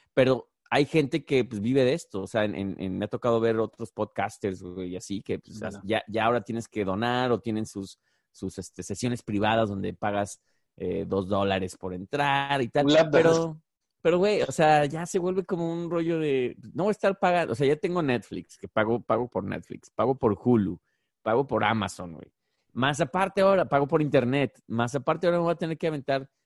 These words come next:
Speaker 1: dos dólares por, por ver un, un especial de no sé quién,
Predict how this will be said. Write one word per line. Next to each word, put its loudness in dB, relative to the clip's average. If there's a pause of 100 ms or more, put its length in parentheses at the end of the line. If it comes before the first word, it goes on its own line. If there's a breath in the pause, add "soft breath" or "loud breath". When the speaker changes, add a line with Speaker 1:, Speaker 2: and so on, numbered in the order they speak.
(120)
Speaker 1:
dos 2
dólares 2
por, 2 (340)
por 0
ver 4
un, 0
un -4
especial -2
de 0
no -2
sé -8
quién, -4